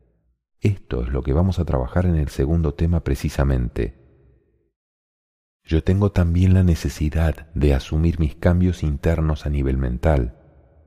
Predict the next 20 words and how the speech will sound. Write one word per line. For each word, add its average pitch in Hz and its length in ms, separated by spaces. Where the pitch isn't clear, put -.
Esto - 240
sería 78 320
el 82 80
desarrollo 82 520
de 87 80
la 78 120
filosofía 80 640
dentro 78 520
de 67 140
mí, 69 520
es 80 120
decir, 85 680
¿cómo 135 320
aprendo 95 480
a 73 60
vivir 69 460
de 87 60
una 85 220
manera 73 320
armónica 78 680